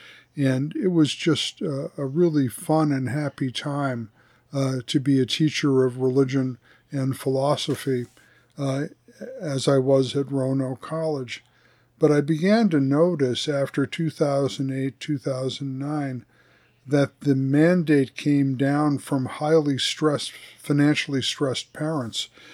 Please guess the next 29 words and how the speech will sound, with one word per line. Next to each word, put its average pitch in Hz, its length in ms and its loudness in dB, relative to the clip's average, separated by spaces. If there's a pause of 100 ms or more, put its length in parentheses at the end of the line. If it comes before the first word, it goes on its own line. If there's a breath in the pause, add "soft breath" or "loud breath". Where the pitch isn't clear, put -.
(180 loud breath)
"You 143 220 4
better 160 320 10
get 143 200 6
out 147 240 6
of 139 80 2
there 139 300 6
in 127 120 0
four 156 340 6
years 143 400 4
or 135 240 4
less 139 440 0
with 139 200 2
a 139 60 2
marketable 135 760 2
degree," 123 560 -2 (840 soft breath)
which 139 260 2
really 151 500 4
dried 139 600 2
up 147 200 0
students 135 680 -4
interested 139 720 0
in 123 160 -6
exploring 135 800 0
the 127 140 0
great 135 320 0
questions 127 600 -4
of 127 220 -4
the 127 140 -2
humanities 135 1040 -4